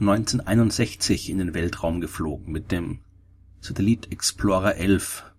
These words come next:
der nasa. Das konnte zweiundzwanzig Mal Gammastrahlung aus dem Weltall detektieren und hat damit nachgewiesen, dass die wirklich von Himmelskörpern erzeugt wird.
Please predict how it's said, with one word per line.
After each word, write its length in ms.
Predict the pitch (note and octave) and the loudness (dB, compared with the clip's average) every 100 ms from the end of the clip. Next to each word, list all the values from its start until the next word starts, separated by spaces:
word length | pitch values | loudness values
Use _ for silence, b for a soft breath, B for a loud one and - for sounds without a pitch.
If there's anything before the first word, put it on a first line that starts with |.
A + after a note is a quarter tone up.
| - | -8
der 100 | E2+ | -4
nasa. 460 | E2 E2 - - - B B B B | -2 0 0 -4 -12 B B B B
Das 200 | - - | -4 -2
konnte 320 | - G#2+ - | 0 -2 -2
zweiundzwanzig 800 | - F#2 A#2+ C3+ - A#2 - B2 | -2 0 4 2 2 0 0 -4
Mal 360 | F#2 F2+ B2+ C3 _ | -2 0 0 -2 _
Gammastrahlung 680 | - F#2 A#2+ - G2 A2 B2+ | -4 -4 -4 -4 0 2 2
aus 100 | A2 | 0
dem 200 | - G2+ | 2 2
Weltall 380 | F#2+ A2 - G2+ | 4 2 2 -2
detektieren 640 | G2+ F2+ - - G#2+ D#3+ | 0 -2 -6 0 4 4
und 140 | D3 - | 2 -2
hat 100 | - | -6
damit 220 | G2 F#2 | -8 -4
nachgewiesen, 760 | D2 - - A2+ A#2 C#3+ C#3 B B B - | -4 -6 -2 4 8 6 6 B B B -4
dass 160 | G#2+ | 4
die 140 | C3 G#2+ | 4 4
wirklich 340 | G#2 B2+ A#2+ | 4 2 2
von 160 | - A#2+ | 2 0
Himmelskörpern 840 | G2+ A2+ - - A#2 - A#2+ A#2+ - | 2 2 2 0 0 6 6 4 -2
erzeugt 500 | - - E2 - - | -10 -4 -4 -6 -12
wird. 300 | - - | -14 -14